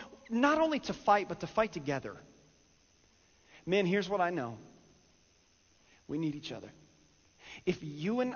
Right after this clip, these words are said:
I as men do not enlist the help of others to fight with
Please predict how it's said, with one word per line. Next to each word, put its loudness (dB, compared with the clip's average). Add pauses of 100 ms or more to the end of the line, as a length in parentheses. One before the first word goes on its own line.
I -4
as -4
men -2 (420)
do -2
not 0 (760)
enlist 4
the -2
help -2
of -4
others 4
to -10
fight 0
with 0